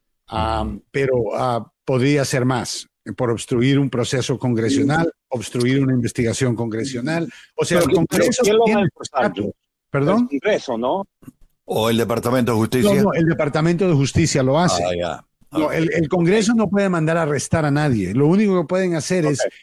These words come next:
Speaker 1: esperar que el Departamento de Justicia diga, "Ok, usted le mintió al Congreso. Usted tiene, por ejemplo, las órdenes de desacato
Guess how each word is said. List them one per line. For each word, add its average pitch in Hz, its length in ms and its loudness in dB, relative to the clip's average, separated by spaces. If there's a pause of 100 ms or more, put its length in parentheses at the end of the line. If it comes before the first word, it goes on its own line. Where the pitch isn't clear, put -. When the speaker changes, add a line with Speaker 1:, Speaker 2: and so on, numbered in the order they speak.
(120)
Speaker 1:
esperar 156 460 -2
que 196 80 0
el 185 40 2
Departamento 156 600 0
de 170 80 2
Justicia 151 480 0
diga, 160 240 0
"Ok, 156 160 -4 (300)
usted 156 260 -2
le 170 80 2
mintió 160 300 2
al 156 80 -2
Congreso. 147 580 0
Usted 135 380 -4
tiene, 165 220 -2
por 156 120 -6
ejemplo, 175 300 -2
las 151 240 -2
órdenes 202 340 0
de 160 120 0
desacato 143 760 -4